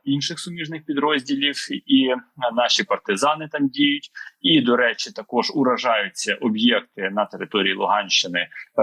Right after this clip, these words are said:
по, е, всій глибині, тобто, е, всі, всій глибині цієї області, військові склади, е, пункти дислокації, е, їхня техніка там уражається.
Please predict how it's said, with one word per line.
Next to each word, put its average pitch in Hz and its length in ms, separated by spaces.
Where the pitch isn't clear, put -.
по, 127 280
е, 110 400
всій 113 520
глибині, 101 580
тобто, 123 260
е, 107 800
всі, - 160
всій 117 320
глибині 214 380
цієї 202 340
області, 165 600
військові 107 480
склади, 139 560
е, 104 240
пункти 113 300
дислокації, 127 1000
е, 214 100
їхня 220 420
техніка 165 440
там 147 200
уражається. 139 720